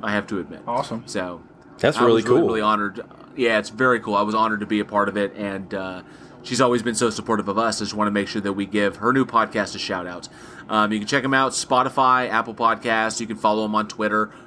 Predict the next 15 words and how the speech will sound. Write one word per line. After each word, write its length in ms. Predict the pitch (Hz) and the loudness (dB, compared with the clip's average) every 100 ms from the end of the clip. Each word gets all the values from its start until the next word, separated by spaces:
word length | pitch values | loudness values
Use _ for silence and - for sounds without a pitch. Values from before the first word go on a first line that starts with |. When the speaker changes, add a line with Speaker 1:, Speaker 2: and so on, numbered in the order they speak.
| - | -4
Speaker 1:
follow 200 | 110 104 | 0 0
'em 100 | 101 | 0
on, 260 | 101 101 98 | 0 0 -2
uh, 200 | 98 98 | -2 -2
Week 200 | 107 107 | -4 -6
in 60 | |
Horror. 320 | 95 101 101 107 | -6 -4 -2 -2
And, 100 | 139 | -4
of 80 | |
course, 280 | 135 208 - | -2 -2 0
obviously, 400 | - 185 185 147 | 0 0 0 -2
check 220 | 120 165 170 | -2 0 0
out 140 | 185 | 0
Oddity 340 | 143 160 156 127 | 0 0 0 0
Files. 460 | 120 104 90 80 | 2 0 -2 -8